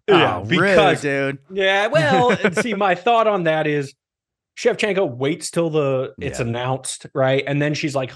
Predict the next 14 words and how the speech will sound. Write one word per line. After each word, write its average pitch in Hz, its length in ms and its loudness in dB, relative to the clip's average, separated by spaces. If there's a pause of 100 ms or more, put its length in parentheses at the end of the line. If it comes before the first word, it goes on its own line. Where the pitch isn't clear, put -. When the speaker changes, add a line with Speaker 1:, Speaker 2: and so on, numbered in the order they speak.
Speaker 2:
"Hold 156 200 0
on, 135 360 -2
watch 123 340 -4
me 143 120 0
dance." 151 400 -2 (520)
It 214 140 -2
just 196 180 0
seems 139 200 0
like 120 160 0
it's 139 180 -2
engraved 101 720 -6
in 92 120 -10
Slava 90 380 -10
Claus, - 380 -4